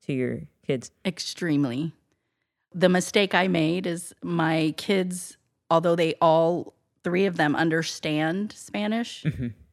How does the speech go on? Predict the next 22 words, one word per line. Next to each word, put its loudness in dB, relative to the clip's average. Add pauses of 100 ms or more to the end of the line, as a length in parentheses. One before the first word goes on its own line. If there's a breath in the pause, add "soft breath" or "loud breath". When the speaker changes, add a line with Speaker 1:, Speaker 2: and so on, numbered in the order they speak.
(420)
Speaker 2:
they 4
rarely 4
speak -6
it. -8 (300)
I 2
think -2
my 2
daughter's 2
the 0
one 2
that -2
w-, -10 (120)
could -4
speak -4
it -2
more 2
than 0 (420)
my 2
two -4
sons. 0 (460 soft breath)
And 0
so 2